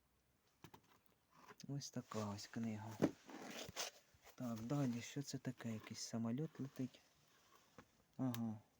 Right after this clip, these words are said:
Жизнь, вічний взльот. Отак. Так, Жульєта Бенцоні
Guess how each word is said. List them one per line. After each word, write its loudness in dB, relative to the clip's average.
Жизнь, 2
вічний 2
взльот. 0
Отак. -8
Так, -4
Жульєта 2
Бенцоні 4